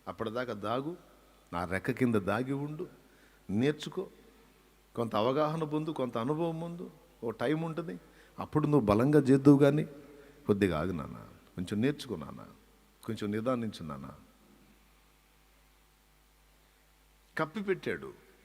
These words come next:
ఆయన రెక్క కింద కప్పి ఉంచాడు. ఓ సమయం వచ్చింది, అప్పుడు ప్రార్థనకి జవాబు ఇవ్వటం మొదలుపెట్టాడు. "ఆ, ఇప్పుడు వెళ్ళు, ఇప్పుడు టైమ్ అయింది, పో, పరిగెత్తు."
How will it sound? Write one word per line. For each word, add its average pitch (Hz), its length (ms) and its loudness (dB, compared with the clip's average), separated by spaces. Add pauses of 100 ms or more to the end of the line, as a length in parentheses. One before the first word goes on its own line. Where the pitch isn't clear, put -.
(1500)
ఆయన 104 180 -4
రెక్క 127 260 -4
కింద 147 260 -6 (120)
కప్పి 127 240 -6
ఉంచాడు. 113 640 -6 (680)
ఓ 143 60 -8
సమయం 175 420 -6
వచ్చింది, 117 580 -8 (480)
అప్పుడు 135 260 -6
ప్రార్థనకి 120 480 -6
జవాబు 107 360 -2
ఇవ్వటం 143 360 -2
మొదలుపెట్టాడు. 92 760 -4 (640)
"ఆ, - 20 0
ఇప్పుడు 90 340 4
వెళ్ళు, 85 180 6
ఇప్పుడు 80 180 2
టైమ్ 85 220 6
అయింది, 71 300 2
పో, 71 240 -2 (200)
పరిగెత్తు." 85 400 2